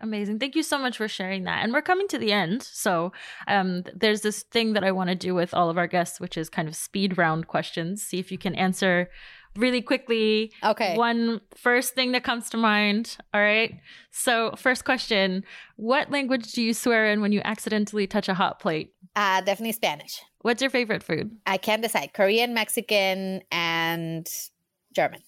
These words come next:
Speaker 1: Wow. Okay. Song that you've had in your head this week.
Speaker 2: Uh, it's Pink's I'm Never Not Gonna Dance Again. It's a s-, long title, but it's a really beautiful song.
Speaker 1: Okay.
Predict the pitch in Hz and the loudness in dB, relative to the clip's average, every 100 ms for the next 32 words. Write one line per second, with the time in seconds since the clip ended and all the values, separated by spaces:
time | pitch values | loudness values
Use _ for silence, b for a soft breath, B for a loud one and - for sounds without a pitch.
0 | - 254 240 208 123 208 208 - 220 170 | -6 0 0 0 -2 -4 -8 -4 0 -2
1 | - - - - 247 269 262 254 247 226 | -4 -14 -10 -2 -2 0 -4 -2 -2 -2
2 | 233 220 233 202 185 208 196 175 - - | -2 -2 0 0 0 0 0 -4 -6 -16
3 | _ 208 208 202 196 - 214 - - - | _ 0 2 2 0 0 -2 -2 -8 -2
4 | 247 240 254 - - - 190 196 196 208 | 0 0 0 -4 -4 -4 -2 -2 0 0
5 | 208 226 220 208 190 196 - 185 190 180 | 4 2 2 0 0 0 0 2 2 2
6 | 165 170 156 156 - 156 B B B B | 0 0 -4 -6 -10 -16 B B B B
7 | B B - - 196 - 214 208 214 - | B B -4 -2 -2 0 2 2 -2 -6
8 | 156 - - 208 - 170 190 180 165 - | -6 -4 -4 -2 -2 -2 -2 -2 -4 -6
9 | 160 - - - 277 269 262 381 254 185 | -6 -8 -14 -12 -10 -4 0 2 2 0
10 | 185 | -4